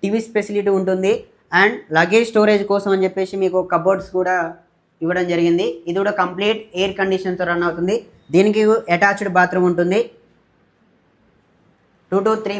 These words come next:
మెంబర్స్ ఉండొచ్చు ఇందులో ఈజీగా. ఇంకొక రూమ్ అనమాట. ఇందులో కేవలం టూ మెంబర్స్ మాత్రమే ఉండొచ్చు. చిన్న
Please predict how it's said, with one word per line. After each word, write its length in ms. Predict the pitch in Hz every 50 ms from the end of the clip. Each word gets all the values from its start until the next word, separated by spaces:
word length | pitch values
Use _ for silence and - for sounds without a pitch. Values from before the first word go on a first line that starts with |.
| 202 190
మెంబర్స్ 280 | 190 196 190 185 185 180
ఉండొచ్చు 240 | 175 180 175 - 175 165
ఇందులో 260 | 170 170 175 208 247 - - 175
ఈజీగా. 340 | 175 170 180 185 180 185 196 190 - - - - _ - - - - - - _ - - - _ _ - - _ _ _ _ _ _ _ _ _ _ _ _ _ - 170
ఇంకొక 220 | - 202 202 196 196
రూమ్ 120 | 190 185 185
అనమాట. 280 | 180 175 170 160 165 185 220 - - - - _ _ _ _ _ _ _ _ _ _ _ _ _ _ _ _ _ _ _ _ _ - - - - - _ - - - _ _ _ _ _ _ _ _ _ _ _ _ _ - - - - - - _ _ _ _ _ _ _ _ _ _ _ _ _ - 170
ఇందులో 240 | 202 220 233 226 214 202 220 - - _ _ _ _ _ _ -
కేవలం 340 | 202 214 220 233 233 233 202 208
టూ 80 | 226 226 226
మెంబర్స్ 260 | 220 214 214 208 208 202 202
మాత్రమే 240 | 202 202 202 196 196
ఉండొచ్చు. 260 | 190 185 185 185 202 - - -
చిన్న 240 | 202 202 214 214